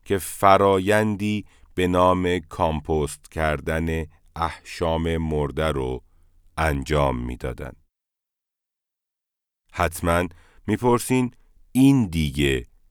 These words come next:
چه فرایندیه؟ تو این فرایند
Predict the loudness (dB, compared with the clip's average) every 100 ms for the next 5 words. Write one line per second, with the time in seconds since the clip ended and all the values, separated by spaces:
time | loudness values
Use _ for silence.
0 | _ -8 -4 -4 -4 -2 -2 0 -2 0
1 | -2 -4 -6 -10 -10 -14 -20 _ _ _
2 | _ _ _ _ _ _ _ _ _ -2
3 | 0 -2 0 2 2 2 2 0 -2 -6